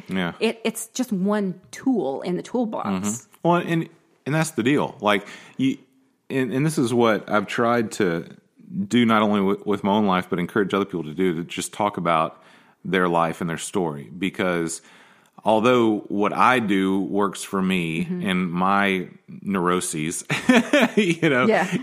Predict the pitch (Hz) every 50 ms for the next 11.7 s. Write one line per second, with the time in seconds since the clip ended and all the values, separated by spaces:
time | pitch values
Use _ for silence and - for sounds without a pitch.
0 | - - 160 160 156 143 143 147 156 143 131 110 101 107 110 104 104 90 - 120
1 | 104 101 98 - - 113 101 - - 101 104 98 92 98 107 110 110 104 98 92
2 | 92 92 - - 233 262 175 - 285 277 370 294 180 - 160 - 220 208 185 190
3 | 208 196 190 190 208 220 233 202 196 185 190 233 - - 247 240 165 170 - 339
4 | 202 165 156 156 156 185 226 107 117 107 104 - - - - - - 113 107 110
5 | - - - 143 139 101 90 104 110 - - 131 127 123 - 123 117 113 110 -
6 | - 147 156 139 139 113 95 110 117 113 123 127 117 113 113 113 110 104 104 -
7 | - _ _ _ _ _ _ _ _ _ _ _ _ _ _ _ _ - 101 107
8 | 117 131 143 156 - - 113 98 90 90 90 87 90 104 107 95 - _ _ -
9 | - - _ - 95 92 101 98 95 92 92 92 92 92 92 - - _ _ _
10 | _ _ _ _ _ _ _ _ _ _ _ _ - 107 110 107 92 - 98 107
11 | 107 87 82 85 101 101 - 50 52 50 - 62 65 -